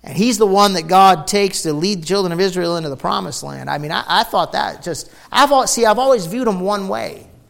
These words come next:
I think I've always viewed those guys one way because of where I had been in my life up to that point. All I saw was their strength.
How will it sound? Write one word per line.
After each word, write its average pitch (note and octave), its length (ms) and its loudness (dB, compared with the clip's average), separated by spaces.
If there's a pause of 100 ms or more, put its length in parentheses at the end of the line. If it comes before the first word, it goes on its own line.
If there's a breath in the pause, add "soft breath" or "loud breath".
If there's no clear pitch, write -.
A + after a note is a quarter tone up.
(720 soft breath)
I G3 140 2
think D4+ 280 0
I've B3+ 200 6
always A#3 320 4
viewed A#3 240 -2
those G#3+ 180 4
guys F#3+ 300 2
one G3 400 0
way F#3+ 500 0 (760)
because G3+ 380 0
of F3+ 160 0
where A3 200 2
I G#3 140 4
had F#3+ 240 -2
been G#3+ 160 0
in G3 120 -4
my F#3 160 -2
life F3+ 320 -2
up - 140 -10
to E3+ 100 -8
that D#3 220 -4
point. - 380 -10 (1400)
All C#4 260 10
I B3 160 4
saw B3+ 460 4
was F3+ 220 0
their F3 120 -2
strength. - 720 -8